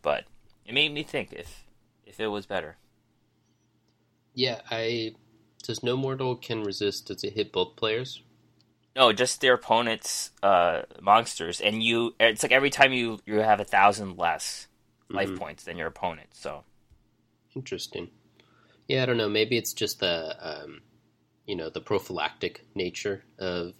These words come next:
Speaker 1: Yeah.
Speaker 2: Sealed Tombs. You could do it ahead of time, kinda buy yourself a turn if you need to, but that's
Speaker 1: And it
Speaker 2: kind
Speaker 1: hits
Speaker 2: of
Speaker 1: them for two turns on one, yeah, yeah, the prophylactic nature.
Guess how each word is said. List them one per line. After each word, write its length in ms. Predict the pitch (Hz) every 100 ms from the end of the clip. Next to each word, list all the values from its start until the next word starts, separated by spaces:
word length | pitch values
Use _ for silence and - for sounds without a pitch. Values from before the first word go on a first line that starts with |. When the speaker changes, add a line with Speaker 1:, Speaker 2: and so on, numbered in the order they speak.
| _
Speaker 1:
Yeah. 140 | 95
Speaker 2:
Sealed 200 | 90 92
Tombs. 400 | - 104 107 - -
You 120 | -
could 120 | -
do 120 | - 82
it 60 |
ahead 240 | 80 78 82
of 120 | 82
time, 320 | - 87 92 - _ _ _ _ _ _
kinda 180 | - 87
buy 180 | 80 78
yourself 400 | 80 82 - 87
a 40 | 82
turn 260 | - 92
if 120 | 95
you 60 | 101
need 240 | 98 98
to, 220 | - 107 110 _ _ _ _ _ _ -
but 240 | - - - _ _ _
that's 160 | 98 -
Speaker 1:
And 80 | 123
it 40 |
Speaker 2:
kind 60 | 147
Speaker 1:
hits 120 | 143
Speaker 2:
of 60 | 151
Speaker 1:
them 60 |
for 120 | 135
two 220 | 120 131 117
turns 320 | 127 110 107
on 200 | 95 92
one, 280 | 90 90 90
yeah, 180 | 85
yeah, 260 | 78 67 87
the 80 | -
prophylactic 640 | - 98 95 87 - 85
nature. 380 | 85 80 _ _